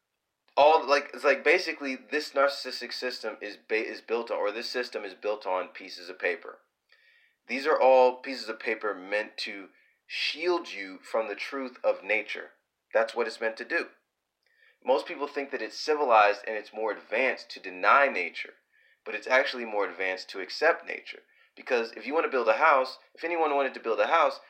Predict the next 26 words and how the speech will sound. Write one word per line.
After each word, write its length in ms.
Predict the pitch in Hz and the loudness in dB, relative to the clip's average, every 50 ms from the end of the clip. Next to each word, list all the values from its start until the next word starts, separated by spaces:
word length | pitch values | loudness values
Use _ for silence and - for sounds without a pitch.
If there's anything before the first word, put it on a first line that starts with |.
| _ _ - | _ _ -12
they 60 | 123 | -10
just 180 | 120 123 120 - | -10 -8 -6 -2
go 100 | 131 127 | 0 0
to 100 | 123 120 | 0 0
nature 380 | 120 123 123 120 - 123 110 | -2 -2 -4 -2 0 0 0
around 340 | 104 104 123 135 143 143 127 | 2 4 4 4 4 4 2
them 140 | 113 107 107 - _ _ _ _ | -2 -4 -6 -10 _ _ _ _
and 140 | - 120 127 | -8 -4 -4
they 60 | 127 | -4
just 180 | 123 120 120 - | -4 -6 -6 -4
go 160 | 113 113 107 | 0 0 0
and 80 | 101 101 | 0 0
they 80 | 98 | -4
build 220 | 92 - 92 87 - | -4 -2 -4 -2 -2
a 60 | 85 | -2
house. 320 | - 110 110 95 78 - - - - - | 0 0 0 0 0 -4 -10 -20 -16 -10
"Well, 100 | 147 165 | -4 2
what 140 | 185 202 196 | 4 4 4
if 100 | 202 185 | 4 4
you 80 | 196 | 4
don't 240 | 190 196 190 175 160 | 4 6 4 4 4
live 200 | 160 170 190 202 175 | 4 2 2 2 2
there?" 280 | 139 120 104 90 80 - - _ _ _ _ _ | 0 0 0 0 -2 -6 -10 _ _ _ _ _
It's 120 | - - | -8 -4
like, 240 | - 127 - - - _ _ _ - | -4 -4 -4 -6 -14 _ _ _ -10
okay, 260 | - - - - - | -10 -10 -10 -12 -14